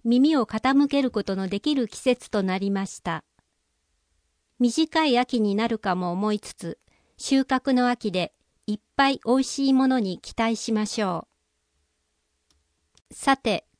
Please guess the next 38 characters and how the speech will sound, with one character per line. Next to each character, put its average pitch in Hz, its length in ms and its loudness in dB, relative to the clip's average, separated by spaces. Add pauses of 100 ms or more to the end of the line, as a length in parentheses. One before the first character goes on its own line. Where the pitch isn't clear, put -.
今 285 260 6
月 269 320 2
の 247 180 4
話 233 160 4
題 220 260 0
は、 208 240 -2 (1120)
か 302 120 2
っ 294 80 -2 (100)
こ 202 140 -4
一、 180 420 -8 (600)
西 233 300 -2
東 302 220 4
京 285 240 2
市 190 220 -4
視 - 160 -12
覚 285 220 -2
障 277 300 0
害 254 200 0
者 247 160 -4
協 240 240 -2
会 190 300 -4
は、 170 200 -4 (380)
市 - 240 0
内 262 260 4
の 180 240 -4
全 240 300 0
視 - 160 -10
覚 - 260 -4
障 269 300 0
害 254 160 0
者 254 180 -4
福 - 220 -6
祉 262 180 -4
に 196 160 -2
取 202 240 -4
り 208 40 -8
組 190 200 -4
む 165 140 -6